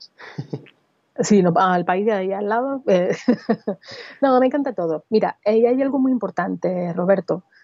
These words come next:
Speaker 1: Ok.
Speaker 2: Este, hay mucha gente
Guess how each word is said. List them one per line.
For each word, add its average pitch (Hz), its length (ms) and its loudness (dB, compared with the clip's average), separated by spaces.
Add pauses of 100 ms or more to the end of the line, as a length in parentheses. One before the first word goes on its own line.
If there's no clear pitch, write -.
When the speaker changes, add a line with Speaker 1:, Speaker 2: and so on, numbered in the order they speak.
Speaker 1:
Ok. - 180 -2
Speaker 2:
Este, 180 1300 2 (1600)
hay 226 300 8
mucha 285 340 6
gente 269 580 2